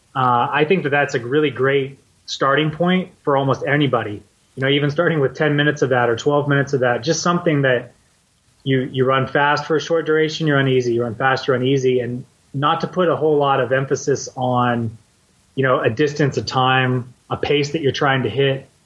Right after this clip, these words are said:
You're really just allowing yourself to run fast, uh, over and over again and just stay relaxed. And I know that there's been some, I'm not a,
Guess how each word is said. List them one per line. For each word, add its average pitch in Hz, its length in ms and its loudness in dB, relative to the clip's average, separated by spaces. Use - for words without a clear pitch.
You're 135 100 0
really 160 240 2
just 143 160 -2
allowing 143 420 2
yourself 135 380 0
to 135 80 0
run 135 280 2
fast, 147 560 -2
uh, 131 240 0
over 147 260 2
and 127 100 2
over 139 220 0
again 127 300 2
and 120 80 -2
just 123 220 0
stay 143 220 0
relaxed. 123 720 -2
And 143 180 0
I 143 60 2
know 156 180 2
that 147 140 2
there's 139 200 2
been 131 340 0
some, 123 300 -2
I'm 147 200 2
not 147 260 0
a, 117 180 -2